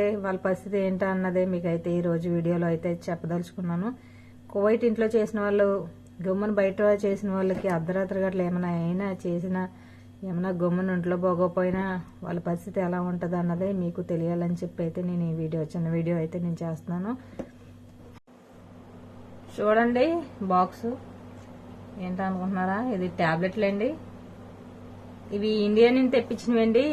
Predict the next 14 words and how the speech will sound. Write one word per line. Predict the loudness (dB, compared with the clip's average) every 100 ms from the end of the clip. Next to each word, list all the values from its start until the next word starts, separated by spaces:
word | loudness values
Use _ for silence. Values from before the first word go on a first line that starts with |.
| 4
ఎందుకంటే | 4 4 2 4 2 2
ఇక్కడ | 2 4 4
బయట | 4 4 2
చేసుకున్న | 2 0 0 4
వాళ్ళకైతే | 4 4 2 2 2 4 6 4 2 -10 -18 -16 -10
మనకి | -4 0 0
ఎప్పుడు | 2 2
పడితే | 4 2
అప్పుడు | 2 2 4
హాస్పిటల్కి | 2 2 -2 -2 0 0
అయితే | 0 0 2 0 -2 -6 -14 -14 -6
వెళ్ళడానికి | -2 0 -2 -2 -2 -2
ఉండదు | 0 0
కాబట్టి, | 0 0 -2 -2